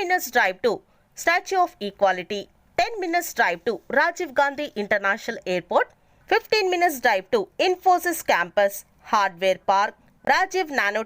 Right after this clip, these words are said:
టెక్నాలజీ పార్క్, ఫ్యాబ్ సిటీ, ట్వంటీ ఫైవ్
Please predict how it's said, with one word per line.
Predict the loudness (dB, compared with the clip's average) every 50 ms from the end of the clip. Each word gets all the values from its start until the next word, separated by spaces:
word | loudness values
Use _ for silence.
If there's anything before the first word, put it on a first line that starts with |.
| -4
టెక్నాలజీ | -4 -6 -2 0 0 2 2 2 0 -2 -4 -8 -2 0 0
పార్క్, | 2 2 0 -2 -6 _ _ _ _ _ -2 2
ఫ్యాబ్ | 2 4 4 2 0 -6 -6 -2
సిటీ, | -2 -2 0 0 -2 -2 -4 -8 -14 _ _ _ _ -20 -18 _ 0
ట్వంటీ | 0 0 0 -2 -4 0 2
ఫైవ్ | 2 2 2